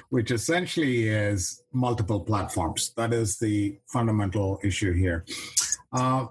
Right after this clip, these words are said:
when you talk of multiple platforms, it's not just multiple platforms alone, but you, if you start diving into monitoring, there are multiple platforms.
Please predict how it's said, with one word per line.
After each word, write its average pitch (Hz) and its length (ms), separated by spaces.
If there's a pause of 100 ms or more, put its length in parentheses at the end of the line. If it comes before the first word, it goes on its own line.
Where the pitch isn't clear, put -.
when 139 160
you 147 100
talk 180 220
of 160 80
multiple 151 400
platforms, 127 720 (140)
it's 117 200
not 151 300
just 143 240
multiple 131 400
platforms 113 920
alone, 104 560
but 98 240
you, 113 160
if 110 120
you 117 80
start 117 400
diving 120 520
into 120 320
monitoring, 113 960
there 110 100
are 104 60
multiple 101 560
platforms. 90 720